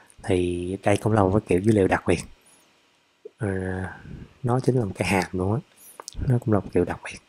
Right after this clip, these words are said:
thì mình sẽ giới thiệu cho các bạn sau. Nhưng mà cái ở đây mình chỉ muốn nhấn mạnh cho các bạn biết là, à, trong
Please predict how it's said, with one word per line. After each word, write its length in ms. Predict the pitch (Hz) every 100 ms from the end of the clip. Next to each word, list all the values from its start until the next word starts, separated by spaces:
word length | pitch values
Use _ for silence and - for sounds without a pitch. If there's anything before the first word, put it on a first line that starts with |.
| _
thì 240 | - 85 80
mình 260 | 90 85 85
sẽ 180 | 90
giới 140 | 90 110
thiệu 280 | 92 90 95
cho 100 | 104
các 60 | 95
bạn 100 | 90
sau. 220 | 98 92 - - - -
Nhưng 240 | 117 127
mà 240 | 110 85 85
cái 160 | 120 110 -
ở 140 | 95
đây 200 | 107 101
mình 180 | 98 90
chỉ 220 | 92 101
muốn 200 | 110 120
nhấn 100 | 127
mạnh 120 | 101
cho 80 | 95
các 40 | 107
bạn 140 | 95
biết 160 | 110 117
là, 120 | 90 - - - -
à, 320 | 117 95 92 92 _ _ _ _ _ _ _ _ _
trong 540 | - 120 120 120 120